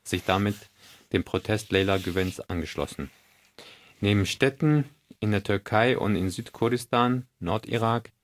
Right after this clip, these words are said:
in denen sich insbesondere Abgeordnete, Vorstandsmitglieder und Aktivistinnen und Aktivisten der H D P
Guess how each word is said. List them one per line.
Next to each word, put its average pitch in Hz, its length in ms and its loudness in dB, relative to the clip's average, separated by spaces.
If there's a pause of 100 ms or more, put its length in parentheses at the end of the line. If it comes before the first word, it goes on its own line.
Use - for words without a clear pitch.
(440)
in 98 300 -2
denen 101 240 4
sich 98 260 -4
insbesondere 98 720 0
Abgeordnete, 107 880 0 (280)
Vorstandsmitglieder 104 1080 -2
und 92 180 -4
Aktivistinnen 101 840 -2
und 95 200 -6
Aktivisten 95 800 -4
der - 220 -4
H 95 80 -4
D 95 140 0
P 113 340 0